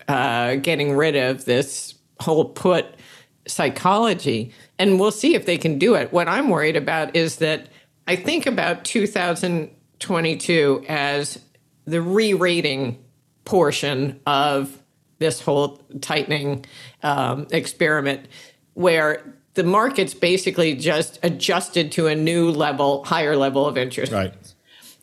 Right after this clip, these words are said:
Speaker 1: And in two thousand twenty-three, I think we're gonna have the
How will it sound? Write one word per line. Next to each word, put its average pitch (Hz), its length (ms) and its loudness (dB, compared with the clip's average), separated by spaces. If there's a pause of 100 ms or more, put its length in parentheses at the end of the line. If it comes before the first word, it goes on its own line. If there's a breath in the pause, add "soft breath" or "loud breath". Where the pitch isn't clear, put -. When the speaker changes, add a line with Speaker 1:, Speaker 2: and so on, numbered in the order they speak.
(120)
Speaker 1:
And 202 180 4
in 196 80 0
two 269 240 0 (200)
thousand 190 380 0
twenty-three, 190 760 0
I 170 80 0
think 175 260 -2
we're 180 140 2
gonna 170 220 0
have 165 420 -2
the 156 380 0